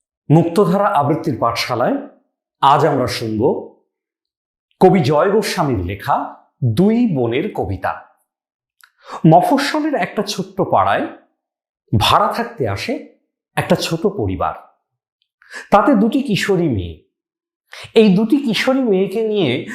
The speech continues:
পাড়ায় কি কি ঘটনা ঘটে, তা নিয়েই ভারী মিষ্টি একটি কবিতা। কবিতাটির মধ্যে আমাদের ছোটবেলার মায়া জড়িয়ে আছে, সেই মায়াটুকুকে ধরে রাখতে হবে। আরেকটি কথা,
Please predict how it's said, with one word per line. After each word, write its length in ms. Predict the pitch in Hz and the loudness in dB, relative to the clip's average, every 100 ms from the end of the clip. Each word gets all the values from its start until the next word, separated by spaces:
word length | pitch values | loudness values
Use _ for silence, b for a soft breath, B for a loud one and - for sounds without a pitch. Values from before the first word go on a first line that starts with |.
| B | B
পাড়ায় 320 | 165 160 208 | 2 2 2
কি 260 | 208 208 277 | -2 0 0
কি 160 | 285 240 | 2 2
ঘটনা 440 | 135 156 139 120 | 2 0 0 0
ঘটে, 500 | - 147 - 110 196 B B - | -2 -8 -4 -6 -6 B B -2
তা 180 | 139 170 | 0 2
নিয়েই 320 | 226 254 190 | 0 0 -2
ভারী 280 | 120 202 226 | -2 -2 0
মিষ্টি 500 | 165 - - 165 - | -2 -2 -4 -6 -6
একটি 140 | 113 | -8
কবিতা। 400 | 107 95 - 82 - _ _ _ _ _ _ _ B B B | -8 -8 -6 -8 -8 _ _ _ _ _ _ _ B B B
কবিতাটির 440 | 226 240 285 285 | 4 6 2 2
মধ্যে 500 | 233 233 208 254 175 B | -2 -2 -2 0 0 B
আমাদের 300 | 185 190 214 | 2 2 0
ছোটবেলার 720 | 208 - 208 214 208 196 190 | -2 -4 -2 -2 -2 -2 -2
মায়া 380 | 139 117 117 117 | -2 -2 -4 -4
জড়িয়ে 400 | 104 110 95 92 | -4 -4 -2 -2
আছে, 300 | 90 - - - _ _ _ _ _ - | -2 -4 -8 -14 _ _ _ _ _ -4
সেই 300 | - 233 151 | 2 4 4
মায়াটুকুকে 600 | 123 143 175 202 196 196 | 2 0 -2 -4 -4 -4
ধরে 260 | 101 104 101 | -4 -6 -6
রাখতে 340 | 92 - 104 | -8 -10 -12
হবে। 260 | 98 78 - _ _ _ _ _ _ B B | -12 -14 -18 _ _ _ _ _ _ B B
আরেকটি 400 | 120 135 143 - - | 0 0 -2 -6 -4
কথা, 380 | 98 165 - | -4 -4 -6